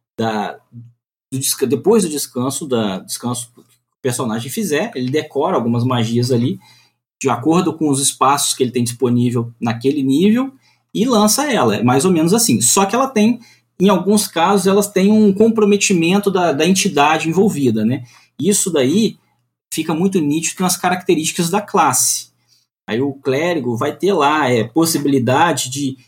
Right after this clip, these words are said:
extrapolar um pouco essa magia e fazer, por exemplo, um sacrifício, alguma coisa nesse sentido. Aí ele, ele, ele se sacrifica pra poder exercer um,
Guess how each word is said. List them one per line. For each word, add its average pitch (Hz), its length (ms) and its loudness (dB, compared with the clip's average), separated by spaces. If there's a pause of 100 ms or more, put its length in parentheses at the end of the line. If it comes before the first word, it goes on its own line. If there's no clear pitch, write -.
(120)
extrapolar 147 760 0
um 127 100 -2
pouco 120 260 -4
essa 127 160 -4
magia 120 720 0 (440)
e 127 80 -4
fazer, 143 380 0
por 147 140 -2
exemplo, 139 460 0
um 147 60 -4
sacrifício, 160 880 -2
alguma 135 200 0
coisa 139 240 0
nesse 143 180 0
sentido. 170 520 2 (400)
Aí 127 240 0
ele, 113 120 -4
ele, 127 500 0 (180)
ele 120 180 0
se 120 180 -2
sacrifica 196 840 -2
pra 214 120 -2
poder 175 520 2
exercer 160 460 -2
um, 170 240 -2